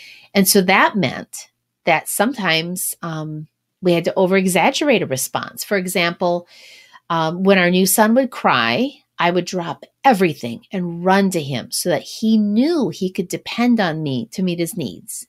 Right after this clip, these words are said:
It was part of building trust and building security for him. But as I did those things, I had no idea that our older kids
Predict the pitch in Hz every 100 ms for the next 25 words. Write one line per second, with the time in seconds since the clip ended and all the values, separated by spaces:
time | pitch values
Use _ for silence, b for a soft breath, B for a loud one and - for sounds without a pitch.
0 | _ 196 202 185 - 190 180 175 185 180
1 | 190 180 - - 175 240 - - - 180
2 | 175 175 175 175 - 185 - 185 185 185
3 | 180 139 151 165 185 _ B B B B
4 | B B B - 208 - 202 185 247 277
5 | 269 220 226 240 269 269 - 294 294 330
6 | 311 - - - _ _ 226 220 190 170
7 | 151 147 135 131 127 - 165 151 - 147
8 | 170 185 - 208 208 214 - -